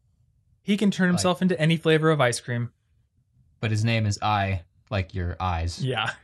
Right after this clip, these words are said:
Speaker 2: Scream.
Speaker 1: <laughs> I, I Y E,
Speaker 2: So
Speaker 1: scream.
Speaker 2: do they, do they make use of that part of the pun? Does he do anything with your eyes? Or is he, is that just
Speaker 1: Let's
Speaker 2: there
Speaker 1: see
Speaker 2: to
Speaker 1: here.
Speaker 2: make the name look more threatening?
Speaker 1: Guess what this guy can do. Go on,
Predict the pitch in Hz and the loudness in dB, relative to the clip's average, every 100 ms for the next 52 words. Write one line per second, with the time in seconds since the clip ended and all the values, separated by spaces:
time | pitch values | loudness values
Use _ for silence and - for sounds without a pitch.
0 | _ - 196 214 180 151 170 147 - 123 | _ -10 -6 -4 -4 -6 -8 -6 -2 0
1 | 123 - - 131 127 127 123 123 120 120 | -2 -6 -6 -2 -2 -2 -4 -4 -6 -6
2 | 120 117 131 - - 156 131 113 107 147 | -6 -6 -8 -10 -6 -2 -2 -2 -2 -2
3 | 160 180 175 - 143 143 147 139 123 123 | 0 -2 -4 -6 -4 -2 0 -2 0 -2
4 | 117 98 107 135 - 170 165 165 - 160 | -2 0 0 -2 -2 -4 -6 -8 -4 -2
5 | 185 143 104 110 117 117 117 107 107 110 | -2 -2 -2 0 0 0 0 0 0 -2
6 | 131 175 170 - - 120 113 110 - 120 | -2 -4 -6 -10 -6 -2 -2 -2 -4 -6
7 | 110 117 104 113 107 110 127 120 123 110 | -4 -4 -2 -2 0 -2 -2 -2 0 0
8 | 110 104 113 107 107 104 101 - 104 98 | -2 -2 -2 0 2 0 0 0 -2 0
9 | 104 98 92 90 98 _ _ _ _ _ | -2 -2 -2 -4 -6 _ _ _ _ _
10 | _ _ - 131 226 208 160 175 139 117 | _ _ -8 -2 -2 0 -2 0 -2 -4
11 | 117 110 110 - _ _ _ 123 185 170 | -6 -12 -14 -20 _ _ _ -4 -2 -2
12 | 107 | -4